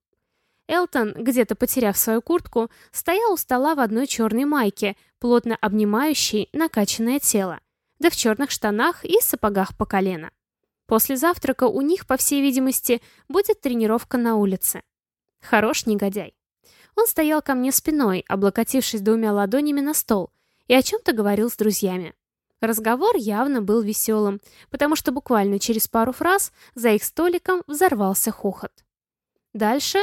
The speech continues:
случилось неожиданное и совсем неприятное. Элтон вдруг вскинул голову, будто что-то почувствовал, и единым быстрым плавным движением развернулся на месте, чтобы посмотреть не куда-нибудь,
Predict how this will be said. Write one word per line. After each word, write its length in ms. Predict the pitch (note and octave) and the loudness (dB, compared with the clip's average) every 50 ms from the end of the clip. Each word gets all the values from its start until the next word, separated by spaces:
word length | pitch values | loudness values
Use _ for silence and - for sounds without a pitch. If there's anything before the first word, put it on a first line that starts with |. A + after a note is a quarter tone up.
| F#4+ | 0
случилось 720 | - - - - G4 F4 - - - A#3 A#3 A3 G#3 - | -2 -2 0 2 2 2 2 2 0 0 0 0 0 0
неожиданное 800 | - G#3+ G3+ G3 F#3+ - A3 B3+ B3 E4 D#4+ D#4+ E4 E4+ E4+ E4+ E4+ _ | -2 0 0 0 0 0 -2 0 0 0 0 0 0 0 -2 -2 -4 _
и 80 | - F4 | 0 0
совсем 480 | F4+ - G#4 G4 - - - G#3+ G#3+ G#3+ | 0 0 0 0 0 0 0 2 0 0
неприятное. 720 | A3+ - - B3+ B3 G#3 G#3 F3+ F#3 - G3 G3 D#3+ - _ _ _ _ _ _ _ _ _ _ - | -2 -2 -2 -2 -2 -2 -2 -4 -6 -8 -10 -12 -12 -12 _ _ _ _ _ _ _ _ _ _ -4
Элтон 340 | C#4+ D4 D#4+ - - C#4 B3+ | -2 0 0 2 2 0 0
вдруг 280 | A3 G#3 B3+ C4 - - | 0 0 0 -2 0 -2
вскинул 480 | - - - - C#4 B3 A3 G#3 G#3+ | -6 -4 -2 -2 0 2 2 0 0
голову, 400 | G#3 C4 D#4 E4+ D#4 C#4 B3 A#3 | 0 0 0 0 0 0 -2 -2
будто 260 | G3+ A#3 - - - | -2 -4 -4 -2 0
что-то 340 | C#4+ - - - B3+ A#3+ C4 | -2 0 2 0 2 2 2
почувствовал, 680 | - - D#4+ - - E4+ D4+ - - G#3 G3 G3 F#3+ G#3 _ _ _ _ _ _ | 0 -2 -2 -2 0 -2 -2 -2 -2 0 0 0 0 -2 _ _ _ _ _ _
и 80 | - A#3 | -4 -2
единым 500 | A3 A#3 A3+ A3 B3 C4 A#3 G#3 G3+ G3+ | -2 -2 -2 0 0 2 2 2 0 0
быстрым 380 | G#3+ C4 - - A3 G#3 G3+ | 0 -2 -2 -2 -4 -6 -4
плавным 420 | - A3 A#3+ B3 B3 G#3 G#3 F#3+ F#3+ | -4 0 2 2 2 2 0 -2 -2
движением 640 | F#3 G3+ A#3 A3+ A#3+ D4 D#4+ D#4+ D4+ C#4+ C4+ C4+ _ _ _ _ - | 0 0 0 2 2 0 0 2 0 0 -2 -4 _ _ _ _ 0
развернулся 720 | C#4 C#4+ C4+ - A#3+ B3 A#3+ G#3+ A3 G#3+ G#3 - - A#3+ | 2 4 4 4 4 2 2 2 2 0 0 0 -2 0
на 120 | B3+ D4 | 0 2
месте, 420 | D#4 D#4 D4 A3+ G3+ - - - | 2 2 0 0 -2 -2 -2 -2
чтобы 320 | G#3 - - - G#3 G3+ G3 | -2 -2 0 -2 -2 -2 0
посмотреть 640 | - B3 - - C4 C4 A#3+ C#4 D4 D4 - - - - | 0 -2 -2 0 -2 -2 0 2 0 0 0 -2 -4 -2
не 160 | B3 B3 B3 | 0 0 0
куда-нибудь, 800 | - - G#3+ F#3 G3+ G3+ A#3 C#4+ D4 C4+ G3+ F#3+ F3+ - - - | 0 -2 -2 0 0 0 2 2 0 0 0 0 -2 -2 -4 -12